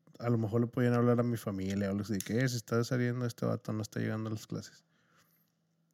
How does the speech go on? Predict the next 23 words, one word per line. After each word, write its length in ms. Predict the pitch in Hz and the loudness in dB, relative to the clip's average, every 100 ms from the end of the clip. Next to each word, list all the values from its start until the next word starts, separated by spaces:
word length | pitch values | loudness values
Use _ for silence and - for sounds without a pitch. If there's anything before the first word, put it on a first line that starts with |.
| _ _ _ _ _ - - - | _ _ _ _ _ -12 -8 2
Pero 200 | 139 127 | 6 6
sí, 220 | - 135 | 6 4
cada 220 | 127 131 131 | 8 10 10
vez 160 | 139 | 8
que 120 | - | 6
tenía 440 | 135 135 131 131 131 | 2 4 4 4 2
así 320 | 135 117 127 131 | 0 2 6 8
alguna 320 | 123 127 135 | 8 6 4
cosa 260 | 139 127 | 2 2
de 80 | 131 | 0
que, 100 | 120 | 2
"Oiga", 440 | 127 165 160 135 123 | 6 8 8 4 0
que 160 | - | 0
si 100 | - | 8
alguien 240 | 135 175 196 | 10 10 8
me 60 | 190 | 8
invite-, 440 | 165 151 160 160 - - - | 6 4 2 2 -6 -20 -10
si 160 | - 170 | 6 10
alguien 220 | 190 214 | 10 8
me 60 | 214 | 4
invitaba 420 | 202 156 175 185 | 4 6 8 8
a 40 | |
irme, 340 | 190 190 208 | 6 2 0